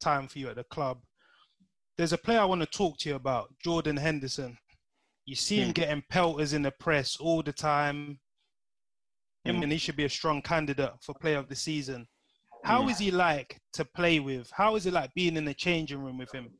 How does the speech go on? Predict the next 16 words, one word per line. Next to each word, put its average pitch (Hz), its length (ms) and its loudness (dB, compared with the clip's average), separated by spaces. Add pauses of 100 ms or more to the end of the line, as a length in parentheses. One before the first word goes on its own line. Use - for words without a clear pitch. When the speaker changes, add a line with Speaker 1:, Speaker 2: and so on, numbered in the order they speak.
(180)
Speaker 1:
Because 147 240 -2
people 220 380 0
question - 440 -4
his 151 160 -4
ability, 135 600 -2 (280)
but 151 80 0
I 170 60 6
always 185 280 4
say 165 160 2
it's 147 100 -4
the 147 160 -6
intangibles 139 720 -4
that 127 160 -6
make 151 220 -8
a 143 40 -10
player. 139 360 -4